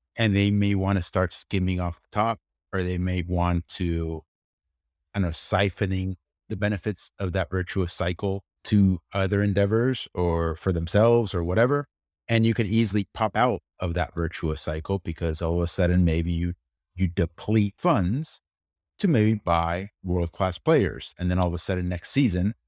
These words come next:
you aren't operating at, on the sporting side at the same level. And lo and behold, somebody else is, and they now jump on the treadmill that is virtuous,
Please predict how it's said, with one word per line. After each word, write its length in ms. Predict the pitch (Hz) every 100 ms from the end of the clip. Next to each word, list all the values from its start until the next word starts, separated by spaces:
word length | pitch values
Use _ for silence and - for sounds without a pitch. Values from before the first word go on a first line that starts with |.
| _
you 280 | 95 95 92
aren't 300 | 92 92 90 -
operating 540 | 90 90 90 87 87
at, 180 | 87 87 - 67 -
on 100 | 92
the 80 | 87
sporting 320 | - 139 120
side 300 | 85 82 82
at 80 | 85
the 60 | 82
same 240 | 85 73
level. 380 | 78 73 95 123 _ _ _ _ _ -
And 160 | 107
lo 100 | 101
and 100 | 98
behold, 380 | 87 73 95 104
somebody 340 | - 87 85 87
else 220 | 82 -
is, 560 | 156 160 82 107 131 -
and 300 | 104 101 92
they 260 | 110 127 131
now 320 | 101 92 82
jump 380 | 87 - 90 82
on 200 | 87 87
the 80 | 80
treadmill 520 | - 90 85 87 90
that 140 | 85
is 160 | 82 80
virtuous, 720 | 90 87 - 85 98 113 -